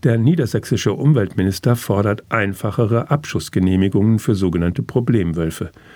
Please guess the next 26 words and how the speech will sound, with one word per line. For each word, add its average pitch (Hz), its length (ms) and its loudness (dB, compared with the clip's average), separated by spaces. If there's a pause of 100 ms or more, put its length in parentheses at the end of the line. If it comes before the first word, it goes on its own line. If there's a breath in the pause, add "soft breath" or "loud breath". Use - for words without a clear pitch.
(280 loud breath)
Die 107 80 2
Bundesumweltministerin 107 1200 2
verspricht - 520 -2
ihm 87 140 -2
das. - 320 -10 (520 loud breath)
Der 113 100 2
schleswig-holsteinische 147 1120 0
Umweltminister 110 760 0 (100)
pflichtet - 540 -2
den 110 160 2
beiden 98 320 0
bei. 82 300 -4 (380)
Alle 98 200 0
drei 98 380 0 (100)
sind 90 260 -2
Politiker 92 480 0
der 110 160 2
Grünen. 110 400 2 (460 loud breath)
Die 113 80 4
beiden 113 260 0
Umweltminister 117 720 0
der 95 140 0
Nordseeländer 104 760 2
wollen 104 280 2
ganz 95 280 0
generell 104 520 2